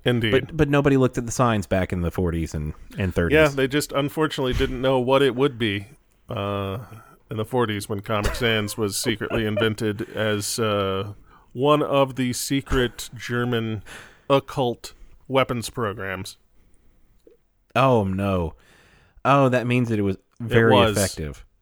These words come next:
Speaker 2: Uh, maybe, maybe not, like, completely ubiquitously because it's not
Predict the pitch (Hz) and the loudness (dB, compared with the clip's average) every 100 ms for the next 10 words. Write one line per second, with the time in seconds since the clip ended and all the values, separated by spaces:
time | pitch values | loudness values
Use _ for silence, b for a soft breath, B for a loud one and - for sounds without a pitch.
0 | - 127 151 175 202 214 156 139 175 185 | -6 -4 0 0 0 -2 -2 -2 0 2
1 | 165 156 127 117 - _ b b b - | 2 2 0 -2 -4 _ b b b -2
2 | 104 92 - 113 131 131 120 117 120 139 | -2 -2 -2 -2 0 2 2 4 4 4
3 | 120 127 123 98 90 98 92 85 92 98 | 0 0 0 0 0 2 2 -2 -6 -6
4 | 98 98 98 | -2 0 0